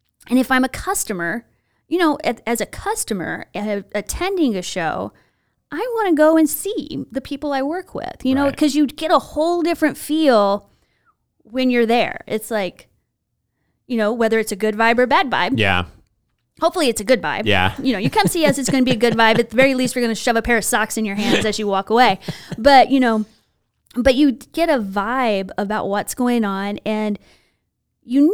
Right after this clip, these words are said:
Speaker 1: need that. I,
Speaker 2: Yep.
Speaker 1: I, I truly do believe you need that human connection. And, you know, how you do a trade show, you know, everybody has a different approach.
Speaker 2: Yeah,
Speaker 1: You have
Speaker 2: sure.
Speaker 1: different budgets. You have different,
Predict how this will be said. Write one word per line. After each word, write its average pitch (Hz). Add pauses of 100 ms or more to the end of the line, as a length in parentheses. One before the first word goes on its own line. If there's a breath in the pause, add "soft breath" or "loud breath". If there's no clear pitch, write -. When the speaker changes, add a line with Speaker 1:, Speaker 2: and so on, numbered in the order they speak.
(120)
Speaker 1:
need 254
that. -
I, 262
Speaker 2:
Yep. 90
Speaker 1:
I, 254
I 262
truly 370
do 269
believe 240
you 220
need 226
that 214
human 208
connection. - (100)
And, 233
you 240
know, 233
how 285
you 285
do 233
a 233
trade 185
show, 160 (580)
you 254
know, 208
everybody 240
has 196
a 190
different 190
approach. -
Speaker 2:
Yeah, 220
Speaker 1:
You 208
have 190
Speaker 2:
sure. 185
Speaker 1:
different 190
budgets. 240
You 208
have 208
different, 190